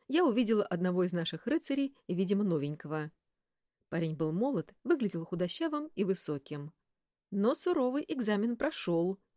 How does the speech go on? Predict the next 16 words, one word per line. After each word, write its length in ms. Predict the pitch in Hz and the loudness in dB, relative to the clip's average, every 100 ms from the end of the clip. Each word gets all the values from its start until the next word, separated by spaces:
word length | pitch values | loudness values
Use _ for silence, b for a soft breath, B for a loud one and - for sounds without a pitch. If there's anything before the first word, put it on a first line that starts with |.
| _ | _
иначе 340 | 208 185 185 233 | 0 0 0 -2
не 120 | 254 | -2
носил 320 | 320 - 214 | -2 2 2
бы 100 | 226 | 4
латы 260 | 330 190 175 | 4 2 2
со 160 | 208 | 2
знаком 320 | 190 175 180 220 | 2 2 4 4
личного 400 | 180 - 175 196 | 4 0 2 4
отряда 320 | 202 165 165 | 4 2 2
короля. 560 | 196 196 214 147 139 - _ _ _ | 2 2 2 0 -2 -8 _ _ _
Вскоре 420 | - - 370 381 | -8 -2 4 4
появились 560 | 392 330 247 220 240 - | 4 2 2 2 0 -2
и 100 | - | -2
другие, 680 | 190 208 165 175 160 165 165 _ - | 0 0 2 2 2 0 -6 _ -8
и 120 | 170 | -2
все 420 | - - 330 | 0 2 0